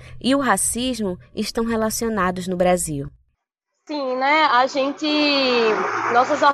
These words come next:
Speaker 2: organizações fazem um debate de que o racismo é uma, é uma discriminação, é uma ideologia que atinge a todas as dimensões da nossa vida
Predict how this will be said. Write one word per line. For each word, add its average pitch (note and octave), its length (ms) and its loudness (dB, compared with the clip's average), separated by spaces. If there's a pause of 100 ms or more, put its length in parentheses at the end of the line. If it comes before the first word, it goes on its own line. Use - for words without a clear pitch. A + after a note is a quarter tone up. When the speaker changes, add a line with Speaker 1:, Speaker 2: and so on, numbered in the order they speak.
(120)
Speaker 2:
organizações C4 840 2
fazem C4 340 4
um C4+ 80 0
debate B3 480 4
de C4+ 120 -6
que B3+ 400 -6
o B3+ 80 -2
racismo B3+ 880 0 (460)
é A3+ 100 6
uma, B3+ 200 8
é A#3 200 6
uma B3 140 6
discriminação, C4 840 0
é A#3 80 8
uma B3 120 6
ideologia B3 920 4
que - 140 -2
atinge B3+ 400 0
a C4 100 4
todas D4 380 2
as D#4 120 2
dimensões D4 500 2
da C#4 100 4
nossa C4+ 340 0
vida G#3+ 480 -2